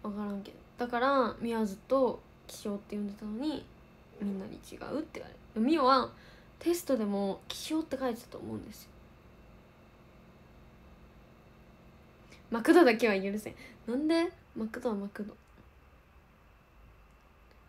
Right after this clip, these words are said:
マクド。食べたい、マクド。読みますよね、やっぱり、章って。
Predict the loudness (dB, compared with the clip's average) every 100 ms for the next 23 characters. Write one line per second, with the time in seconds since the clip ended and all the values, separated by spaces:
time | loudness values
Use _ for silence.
0 | -20 -20 -20 -20 -20 -20 -20 -20 _ -14
1 | -8 -8 -8 -14 -20 -20 -20 -20 -20 -20
2 | -20 -20 -20 -20 -14 -12 -8 -6 -6 -6
3 | -10 -14 -20 -20 -20 -20 -20 -20 -20 -20
4 | -20 -20 -20 -20 -20 -20 -20 -20 -20 -20
5 | -18 -4 0 2 2 0 -2 -2 0 -4
6 | -6 -12 -12 -12 -12 -12 -14 -20